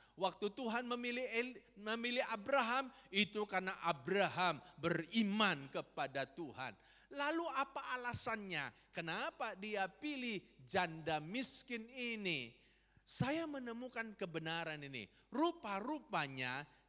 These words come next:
janda miskin ini, walaupun dia miskin harta, tetapi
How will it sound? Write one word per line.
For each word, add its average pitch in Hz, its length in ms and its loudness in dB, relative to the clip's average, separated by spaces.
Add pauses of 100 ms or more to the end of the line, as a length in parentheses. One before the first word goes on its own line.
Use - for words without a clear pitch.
janda 247 600 2
miskin 190 720 0
ini, 160 640 0 (280)
walaupun 247 960 2
dia 226 320 2
miskin 214 800 2
harta, 135 800 -2 (320)
tetapi 151 800 0